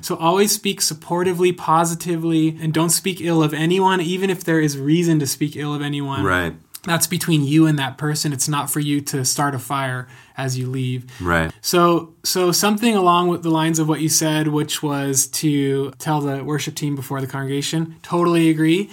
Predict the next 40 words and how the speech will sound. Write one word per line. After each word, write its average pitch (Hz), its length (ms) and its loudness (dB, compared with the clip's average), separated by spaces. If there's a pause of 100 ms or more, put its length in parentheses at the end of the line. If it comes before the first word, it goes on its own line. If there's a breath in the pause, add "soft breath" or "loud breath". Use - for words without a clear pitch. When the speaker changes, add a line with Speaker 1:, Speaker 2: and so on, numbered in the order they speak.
(360 loud breath)
Speaker 1:
And 160 280 2
one 170 220 0
step 165 340 0
beyond 156 460 0
that 196 280 0 (600 loud breath)
is 156 480 2
maybe 175 360 0
after 160 320 2
you 175 120 0
tell 170 220 -2
your 156 140 2
worship 156 260 -2
team 156 240 -2
or 131 80 -4
after 156 300 -2
you 165 80 2
tell 165 160 -2
your 151 100 -2
congregation, 147 800 -4 (300 loud breath)
schedule 180 500 2
some 196 260 2
lunches 160 600 0
with 151 240 0
some 165 260 2
of 180 60 0
the 170 80 0
people 160 400 -2
that 156 100 2
you 143 120 -2
were 135 100 -4
closest 135 560 -4
with, 117 480 -4
Speaker 2:
Hmm. 104 180 -2 (200 loud breath)
Speaker 1:
um, 151 320 0 (180)
to 170 140 0
reaffirm 160 640 2
your 135 140 0
love 139 300 -2
for 135 180 -4
them. 180 600 2